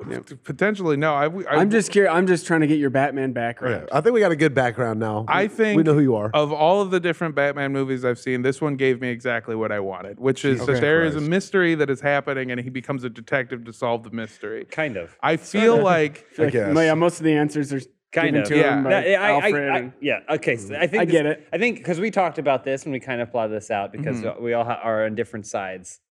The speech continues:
Speaker 4: kind of, of the, well, not all. I think Patrick and I are pretty much aligned, which is gonna be fun for me.
Speaker 2: Yeah.
Speaker 4: <laughs>
Speaker 1: Oh, yeah.
Speaker 4: Someone to agree with.
Speaker 1: Yeah.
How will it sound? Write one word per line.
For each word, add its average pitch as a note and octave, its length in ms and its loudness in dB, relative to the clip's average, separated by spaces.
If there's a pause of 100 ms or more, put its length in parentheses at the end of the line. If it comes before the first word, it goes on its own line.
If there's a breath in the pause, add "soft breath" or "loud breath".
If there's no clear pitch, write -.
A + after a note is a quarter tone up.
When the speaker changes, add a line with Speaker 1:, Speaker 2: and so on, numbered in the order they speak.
(180)
Speaker 4:
kind G#2 200 -10
of, F#2+ 140 -12
of F#2+ 120 -14
the, G#2 120 -14
well, C#3 100 -4
not D3 200 -2
all. A#2 320 2
I A#2+ 80 -6
think C#3+ 160 -8
Patrick A2+ 340 -8
and G2+ 80 -12
I G2 60 -8
are F#2 80 -10
pretty G2 240 -16
much F2+ 220 -16
aligned, D#2 380 -16
which F#2 160 -20
is F#2+ 100 -20
gonna G2 120 -14
be F2+ 100 -16
fun F#2+ 240 -14
for - 140 -20
me. C2+ 200 -20 (140)
Speaker 2:
Yeah. C3 180 -4 (140)
Speaker 4:
<laughs> A#2+ 160 -10
Speaker 1:
Oh, C3 100 2
yeah. B2 80 2
Speaker 4:
Someone C#3+ 220 -2
to F#3 180 2
agree C3 260 -2
with. F#2+ 260 -6
Speaker 1:
Yeah. C3+ 140 0